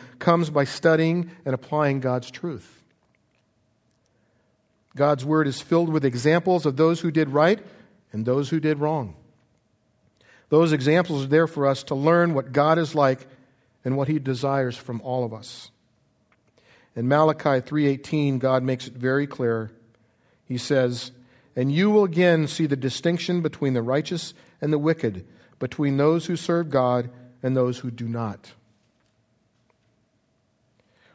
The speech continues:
Regardless of how good a person may appear to others, his or her good works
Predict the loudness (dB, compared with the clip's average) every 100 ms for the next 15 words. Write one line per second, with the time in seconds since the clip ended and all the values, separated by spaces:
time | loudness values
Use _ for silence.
0 | _ -2 2 4 6 4 2 0 2 2
1 | 2 2 4 2 0 -2 -2 -2 0 2
2 | 0 -2 0 0 0 -4 0 0 0 -4
3 | -8 -18 _ _ _ _ _ _ 0 2
4 | 4 2 0 0 0 0 -2 -2 0 -2
5 | -4 -12